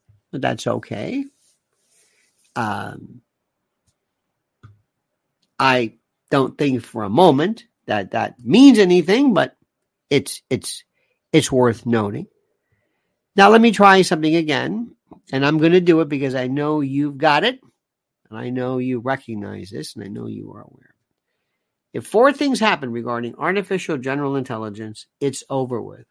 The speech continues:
Let me explain to you. Number one, recursive self-improvement. It writes its own code.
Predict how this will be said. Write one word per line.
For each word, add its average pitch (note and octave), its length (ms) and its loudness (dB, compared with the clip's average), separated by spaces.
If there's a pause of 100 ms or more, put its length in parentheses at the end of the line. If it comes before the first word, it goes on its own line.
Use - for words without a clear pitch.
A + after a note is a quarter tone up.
(440)
Let B2+ 120 -6
me D3+ 120 -2
explain A2 420 -12
to G2 40 -20
you. - 100 -20 (1800)
Number F3 180 4
one, D#3+ 400 4 (920)
recursive G#3 480 0
self-improvement. D3+ 840 -4 (280)
It D#3+ 140 -4
writes E3+ 720 -2 (180)
its - 220 -12 (120)
own E3 640 -2 (480)
code. G#2 600 -6